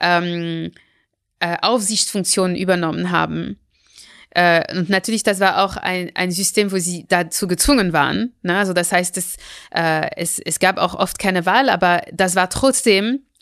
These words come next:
eine Strategie, die angewendet werden könnte, um, also eine Überlebensstrategie, Strategie. Und deshalb ist es jetzt, es gibt gar keine Schuldzuweisung, das ist einfach so eine, so eine Beschreibung von einem Prozess, von einer Logik sozusagen der Unterdrückung.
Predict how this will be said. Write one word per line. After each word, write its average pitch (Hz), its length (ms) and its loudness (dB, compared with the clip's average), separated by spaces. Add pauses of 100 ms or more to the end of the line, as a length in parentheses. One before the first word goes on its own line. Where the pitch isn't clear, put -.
eine 196 240 -2
Strategie, 202 680 -2
die 190 240 -2
angewendet 190 480 -2
werden 175 460 -2
könnte, 226 500 -2 (560)
um, 233 320 4
also 180 160 -2
eine 180 180 -2
Überlebensstrategie, 196 880 0
Strategie. 160 640 -4
Und 175 100 -2
deshalb 190 280 2
ist - 120 -4
es 190 120 -2
jetzt, 196 200 0
es - 140 -6
gibt - 240 -4
gar - 160 -2
keine 233 220 -2
Schuldzuweisung, 233 600 0
das 208 160 -2
ist - 80 -4
einfach 208 240 0
so 202 160 -2
eine, 190 280 -2 (580)
so 202 160 0
eine 202 220 -2 (100)
Beschreibung 196 880 2
von 202 220 -2
einem 180 240 -2
Prozess, 214 480 -2
von 185 180 -2
einer 170 280 0
Logik 202 340 4
sozusagen 180 480 -4
der 180 120 -4
Unterdrückung. 202 580 -2